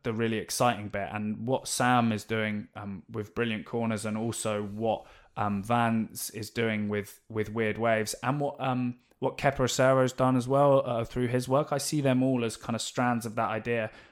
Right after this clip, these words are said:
of going in and not treating the culture as just a bit of a curiosity to be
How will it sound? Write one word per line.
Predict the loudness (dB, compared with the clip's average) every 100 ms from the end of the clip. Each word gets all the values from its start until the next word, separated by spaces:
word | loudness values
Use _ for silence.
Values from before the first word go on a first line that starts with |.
| -2
of | -2 -2 4
going | 4 6 4
in | 2 0
and | 0 0 2
not | 2 0 -4 -20 -20 -6
treating | 0 2 4 4
the | 4 2
culture | 2 2 2 0 2
as | 0 -4
just | -6 -4
a | -4
bit | -2 -2
of | -4
a |
curiosity | -4 0 0 0 -2 -4 -4 -4
to | -6 -6
be | -6 -6